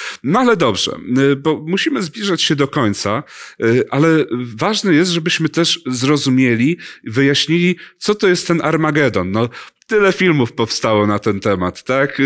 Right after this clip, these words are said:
I, i już gdzieś tam patrzymy tych ludzi, książki jakieś tam różne czytamy, tak? Że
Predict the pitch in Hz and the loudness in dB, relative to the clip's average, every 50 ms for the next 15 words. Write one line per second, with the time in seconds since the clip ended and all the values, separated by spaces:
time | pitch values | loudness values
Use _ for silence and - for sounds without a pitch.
0 | 135 127 131 - - 156 165 170 165 160 - 165 175 180 190 190 180 165 165 165 | 2 2 2 0 -2 -2 -2 -2 -2 -4 -4 -4 -2 0 0 0 -2 -4 -2 -2
1 | 170 170 - - 170 170 165 165 170 165 - - - 170 165 151 143 139 135 - | -2 -2 0 -2 -4 -4 -2 -4 -4 -2 -2 0 2 2 2 2 2 0 -2 -4
2 | - - - - _ - 151 - - 139 160 160 147 139 135 131 123 - - - | -10 -14 -14 -8 _ -2 -2 2 2 4 4 4 4 4 0 -2 -2 -2 -2 0
3 | - 180 196 196 180 - - - 147 131 120 - - 127 - - 123 117 117 123 | 2 2 2 2 2 0 -2 -2 -2 -2 0 0 -2 -4 -2 -2 -2 0 0 0
4 | 123 120 - 123 117 - - 120 - 127 123 117 110 107 98 - 127 127 127 123 | 0 0 -2 -4 -4 -4 -6 -4 -4 -4 -2 0 0 0 0 0 -2 0 0 0
5 | - - 123 120 | 0 2 2 0